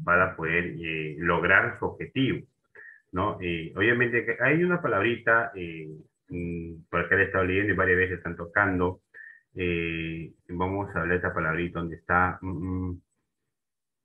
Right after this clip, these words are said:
Bueno, aquí creo que no lo hemos tocado. Travis, jefe de, de safari. ¿Qué es un safari?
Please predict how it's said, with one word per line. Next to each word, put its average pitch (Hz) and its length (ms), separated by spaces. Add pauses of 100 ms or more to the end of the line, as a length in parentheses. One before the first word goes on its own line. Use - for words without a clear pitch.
(1200)
Bueno, 80 220
aquí 92 160
creo 92 160
que 90 80
no 90 100
lo 92 80
hemos 95 240
tocado. 107 600 (680)
Travis, 104 340
jefe 101 260
de, 92 140 (240)
de 92 460
safari. 87 520 (100)
¿Qué 180 100
es 180 180
un 170 180
safari? 92 500